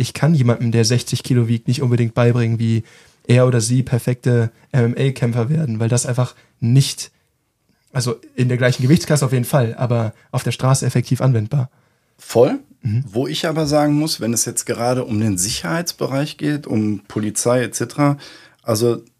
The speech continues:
Speaker 2: da setze ich schon voraus, dass die Leute zum Beispiel, also ich würd das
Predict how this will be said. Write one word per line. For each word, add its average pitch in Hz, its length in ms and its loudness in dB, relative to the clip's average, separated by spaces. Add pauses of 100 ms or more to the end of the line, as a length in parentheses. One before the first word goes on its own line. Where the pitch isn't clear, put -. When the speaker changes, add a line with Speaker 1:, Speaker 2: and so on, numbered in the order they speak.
(880)
Speaker 2:
da 135 360 -2
setze 165 340 -2
ich 160 120 -2
schon 160 220 0
voraus, 139 540 -2
dass - 180 -4
die 117 140 -2
Leute 123 560 -2
zum 135 200 -2
Beispiel, 135 680 -4
also 110 160 -6
ich 127 180 -8
würd 147 160 0
das - 280 2